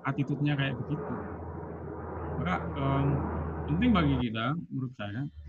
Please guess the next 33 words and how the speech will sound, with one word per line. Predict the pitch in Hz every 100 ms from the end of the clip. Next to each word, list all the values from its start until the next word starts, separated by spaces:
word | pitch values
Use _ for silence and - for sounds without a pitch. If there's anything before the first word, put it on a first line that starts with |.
| -
eh, | 127 123 147
negara | 143 131 123 123
itu | 127 190
mau | 175 139 190
mengakui | 165 127 113 104 101 101
ini. | - - -
Dan | 113 123 - - - - - - - - -
hal | - 147
yang, | 147 147 147 147 147 - - - _ _
ya | 139
memang | 160 185
kalau | 180
dibilang, | 151 139 143 139 143 - - -
eh, | 139 131 131
sederhana, | 139 127 120 180
ya | 208
mungkin | 160 165 202
tidak | 131
sederhana, | 123 123 160 175
tapi | 139 190
memang | 180 175
membutuhkan | 139 123 123 135 131 -
political | 147 147 147 139
will | 139
yang | 123
kuat. | 123 147 110 - - - - - - -
Kalau | 127
kita | 139 139
bicara | 123 - 139 123 123 127
hari | 120 147 196
ini, | 143 160 123
ya, | 147 - - - - _
sampai, | - 127 131 127 127 127